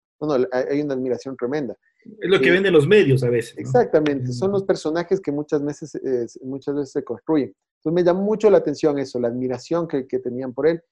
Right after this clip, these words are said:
Speaker 1: Y, y bueno, eh, una, una cobertura muy, muy linda,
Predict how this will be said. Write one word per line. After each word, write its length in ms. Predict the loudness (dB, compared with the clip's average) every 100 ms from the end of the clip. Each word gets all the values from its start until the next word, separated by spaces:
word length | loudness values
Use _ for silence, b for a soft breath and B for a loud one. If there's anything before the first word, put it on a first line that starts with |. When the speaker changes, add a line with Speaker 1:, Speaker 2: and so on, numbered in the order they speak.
| _ _ _ _ _ _ _
Speaker 1:
Y, 340 | -4 -4 0 6
y 20 |
bueno, 380 | 6 6 4 -2 -6
eh, 160 | -2 -2 -2
una, 340 | -4 -4 -4
una 260 | -4 -2 0
cobertura 480 | 4 4 4 2 2
muy, 440 | -2 0 2 4
muy 160 | 2 2
linda, 420 | 0 2 2